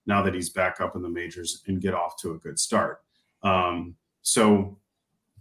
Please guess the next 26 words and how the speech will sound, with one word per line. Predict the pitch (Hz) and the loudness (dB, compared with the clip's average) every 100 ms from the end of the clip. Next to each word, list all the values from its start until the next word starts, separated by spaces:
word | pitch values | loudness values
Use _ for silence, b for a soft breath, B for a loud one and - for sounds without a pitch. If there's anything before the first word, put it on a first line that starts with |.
| _ - | _ 2
you | 107 | 2
know, | 95 | 2
who | 117 123 | 4 6
knows? | 107 92 82 92 | 8 6 0 -2
A | |
lot | 92 92 | 0 0
of | 92 | 0
that's | 90 - | -4 -4
gonna | 95 | -4
depend | 82 - 107 98 | -6 -6 0 0
on, | 92 87 85 85 _ - | 0 -4 -8 -16 _ -12
are | 87 | -8
we | 87 | -6
talking | - 90 95 | -4 -4 -2
about | 87 90 82 - 113 | -4 -2 -4 -4 2
Hoerner | 107 98 | 4 4
being | 98 95 | 2 0
out | 95 92 - | 0 -2 -2
for | 101 | -2
a | 92 | -2
few | - 107 | 2 4
days | 120 151 139 | 6 6 6
or | 110 104 101 98 - _ 104 | 6 6 6 2 -2 _ -16
a | |
few | - 101 | -6 -2
weeks? | 98 107 104 - - | 4 4 4 0 -4